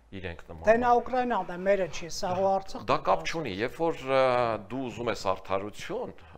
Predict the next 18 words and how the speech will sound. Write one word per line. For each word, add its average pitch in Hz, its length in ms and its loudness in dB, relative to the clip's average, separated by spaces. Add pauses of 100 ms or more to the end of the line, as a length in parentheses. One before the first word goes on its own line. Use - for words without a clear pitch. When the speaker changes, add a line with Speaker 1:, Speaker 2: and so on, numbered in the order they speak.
(160)
Speaker 1:
դու 120 140 -8
պիտի 214 200 -4
ասես, 165 400 -2
որ 98 300 -8
այն 160 100 0
ինչ 117 160 -4
որ 101 140 -2
Ռուսաստանն 95 580 -4
անում 92 160 -6
է 87 120 -4
Ուկրաինայում, 151 580 -6
դա 98 100 2
ագրեսիա 92 400 -6
է։ - 160 -16
Այդ 117 200 -6
դեպքում 139 300 -2
էլ 107 120 4
աշխարհը 107 340 -2